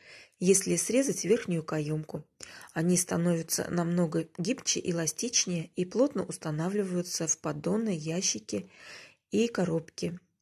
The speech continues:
и также в любую подходящую тару. Начинаю активную подготовку к рассадному сезону, в том числе готовлю и стаканчики для рассады,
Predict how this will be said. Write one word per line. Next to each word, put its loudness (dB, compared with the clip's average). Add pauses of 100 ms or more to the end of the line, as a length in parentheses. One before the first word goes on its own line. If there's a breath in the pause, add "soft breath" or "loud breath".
и -8
также 4
в -2
любую 2
подходящую -2
тару. -4 (880 loud breath)
Начинаю 6
активную 0
подготовку 0 (140)
к -8
рассадному 0
сезону, -4
в -14
том 0
числе -2
готовлю -2
и -6
стаканчики -6
для -4
рассады, -6